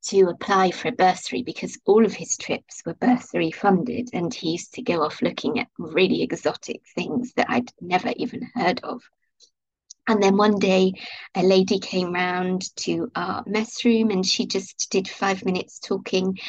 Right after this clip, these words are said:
and explaining that there is pots of money available for, for travel and for travel bursaries and for funding for horticulturalists. I think she was R H S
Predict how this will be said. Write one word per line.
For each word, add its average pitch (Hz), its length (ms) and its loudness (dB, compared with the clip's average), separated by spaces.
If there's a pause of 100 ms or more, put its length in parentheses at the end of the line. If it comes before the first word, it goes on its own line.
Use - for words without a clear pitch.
(260)
and 190 140 2
explaining 180 840 -4
that - 180 -2
there 185 200 -2
is - 260 -6 (180)
pots - 300 -2
of 240 140 -2
money 202 340 -2
available 190 540 6
for, 170 320 0 (160)
for - 80 2
travel 196 680 4
and 165 220 -6
for - 80 -8
travel 190 480 -2
bursaries 180 800 -2 (160)
and 240 200 -2
for - 220 -4
funding 208 680 0
for 202 340 2
horticulturalists. 180 1120 -2 (100)
I - 40 -8
think 247 280 6
she 226 240 6
was 180 460 -2 (600)
R 185 200 4
H - 280 -2
S - 400 -6